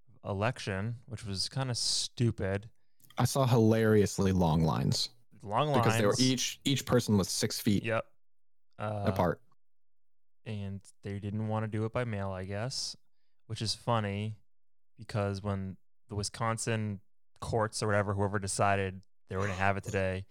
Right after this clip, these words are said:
Speaker 1: decided through a teleconference, not even in person. Like,
Speaker 2: Of course.
Speaker 1: they stayed at home, but then they had the voters go out. Why couldn't they just delay it two weeks,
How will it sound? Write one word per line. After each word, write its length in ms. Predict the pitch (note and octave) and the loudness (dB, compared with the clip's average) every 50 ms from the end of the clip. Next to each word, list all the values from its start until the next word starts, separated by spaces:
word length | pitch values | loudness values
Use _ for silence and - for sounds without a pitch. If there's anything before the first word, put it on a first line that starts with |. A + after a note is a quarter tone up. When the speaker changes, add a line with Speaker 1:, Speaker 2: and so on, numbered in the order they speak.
| - - - - - - - - - - | -18 -20 -20 -20 -20 -20 -20 -20 -12 -8
Speaker 1:
decided 640 | A#2 - - C#3 C#3 D3+ E3+ E3+ E3+ D#3 C#3+ B2 - | -6 0 2 4 4 4 4 0 -2 -4 -8 -12 -12
through 360 | - C3 C3 C#3 C#3+ D3+ D3 | -8 -4 -2 0 0 0 0
a 60 | C3+ | 0
teleconference, 840 | B2+ - C#3+ C#3 B2+ - A#2+ A2+ G#2+ - - G2+ G2 F#2+ - - - - - - | 0 2 2 2 2 0 0 -2 -4 -4 -4 -6 -6 -4 -4 -6 -6 -6 -6 -2
not 140 | A#2+ A#2+ | 0 2
even 120 | C3 B2 C3 | 2 2 0
in 120 | B2+ B2+ | 0 0
person. 480 | - C3 A#2+ A#2 G#2+ - F#2+ F#2 F#2 F#2+ - - - - - - - - - - - - - - - - - - - - - - | 2 2 2 2 0 -2 -6 -8 -10 -14 -18 -20 -20 -20 -20 -20 -20 -20 -20 -20 -20 -20 -20 -20 -20 -20 -20 -20 -20 -20 -18 -12
Like, 260 | - G#2 G2 G2 - | -8 -6 -6 -6 -6
Speaker 2:
Of 60 | - - | -4 0
course. 360 | - A2+ B2+ A2+ - - - - - - - | 2 4 4 4 2 -2 -10 -18 -20 -10 -4
Speaker 1:
they 180 | A2+ B2 D3 | -2 -2 0
stayed 220 | D#3 - B2 A2+ G#2+ | 0 2 2 2 2
at 80 | G#2+ | 2
home, 360 | G2+ G#2 G#2 G#2 G#2 A2+ A#2+ - - - - - - - - - - - - - - - - - | 2 2 2 2 0 -2 -4 -8 -14 -20 -20 -20 -20 -20 -20 -20 -20 -20 -20 -20 -20 -20 -16 -12
but 120 | - G2+ | -10 -8
then 100 | - A2 | -4 -4
they 80 | A2 G#2+ | -2 0
had 140 | G#2+ G#2+ G#2+ | 0 0 0
the 60 | G#2+ | 0
voters 360 | F#2+ G2+ A2 A#2+ A#2 A2+ G#2 - | 0 2 2 4 2 2 0 -2
go 200 | - A2+ G2 F#2+ | -4 -6 -4 -4
out. 80 | F#2+ | -4
Why 100 | G2 A2+ | -6 -6
couldn't 160 | A#2 - C#3 | -6 -6 -6
they 80 | C#3 C3+ | -6 -4
just 160 | C3 B2+ - | -6 -6 -6
delay 220 | - B2 A#2 A#2+ A#2+ | -4 -4 -2 -2 -4
it 100 | A#2 - | -4 -6
two 140 | - A#2+ A#2 | -6 -4 -4
weeks, 400 | A#2 A#2+ A#2 A2 - - - - | -2 -2 -4 -4 -6 -10 -12 -12